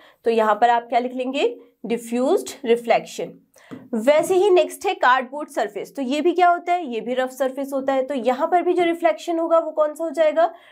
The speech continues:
डिफ्यूज्ड रिफ्लेक्शन। ठीक है, वैसे ही मार्बल फ्लोर with water spread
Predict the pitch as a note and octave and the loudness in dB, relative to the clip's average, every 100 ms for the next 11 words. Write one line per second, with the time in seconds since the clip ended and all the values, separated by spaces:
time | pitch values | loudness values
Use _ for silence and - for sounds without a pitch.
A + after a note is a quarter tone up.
0 | _ - G#3+ C#4 - C#4+ E4 F4+ F#4+ - | _ -4 -2 -4 -2 2 4 2 0 -8
1 | - - G#3+ A3 A3+ A3+ A3 - C#4+ C#4 | -18 -4 0 0 2 0 0 -10 -12 -12
2 | - _ - C#4 D#4+ G#4+ - - - - | -16 _ -10 -4 -2 -4 -10 -18 -18 -16
3 | - D4 F#4+ G#4 G#4+ A4+ D#4 C#4+ D4+ G4+ | 2 4 6 6 6 6 4 2 0 -6
4 | G4+ F4 C#4 D#4 - _ A3+ C#4 A4+ F#4+ | -4 -4 -4 -4 -8 _ -10 -2 -2 -2
5 | A3 C4+ C#4+ C#4+ G4 G#4 G#4 - D#4+ C#4+ | 2 2 2 0 0 0 -2 0 2 2